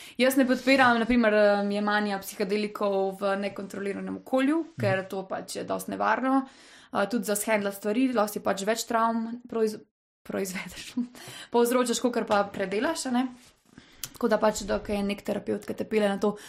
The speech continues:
Speaker 1: tudi pač, ko ti, ti greš v te psihedelike, na, ne vem, karkoli,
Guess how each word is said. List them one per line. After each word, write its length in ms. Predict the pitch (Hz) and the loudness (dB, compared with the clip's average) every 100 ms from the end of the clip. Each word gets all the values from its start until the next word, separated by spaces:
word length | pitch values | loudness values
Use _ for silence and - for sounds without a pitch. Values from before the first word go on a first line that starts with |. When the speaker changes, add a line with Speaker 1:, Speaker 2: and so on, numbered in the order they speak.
| - | -12
Speaker 1:
tudi 180 | - 240 | -4 -2
pač, 240 | 220 214 - | 2 0 0
ko 160 | 226 | -2
ti, 140 | 220 - | -4 -6
ti 220 | 233 240 | -8 -4
greš 200 | 214 226 | -2 -2
v 60 | |
te 120 | 220 226 | -4 -6
psihedelike, 720 | - - 202 214 233 - 226 208 208 - | -6 -4 0 0 -2 2 4 4 2 0
na, 220 | 208 202 | 0 0
ne 120 | 196 202 | 0 -2
vem, 160 | 196 190 | -4 -4
karkoli, 680 | 196 - 208 - 233 240 262 | -6 -6 -6 0 2 4 2